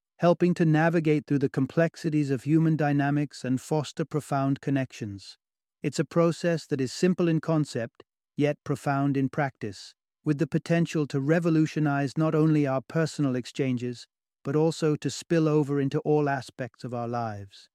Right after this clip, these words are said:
From the deeply personal recesses of family life,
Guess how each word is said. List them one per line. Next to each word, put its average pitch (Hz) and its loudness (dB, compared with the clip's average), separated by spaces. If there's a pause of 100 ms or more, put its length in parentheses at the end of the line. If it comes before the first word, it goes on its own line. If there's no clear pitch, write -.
(460)
From 143 -2
the 135 2
deeply 151 0
personal 147 -4
recesses 147 -4
of 120 -8
family 139 -2
life, 127 -6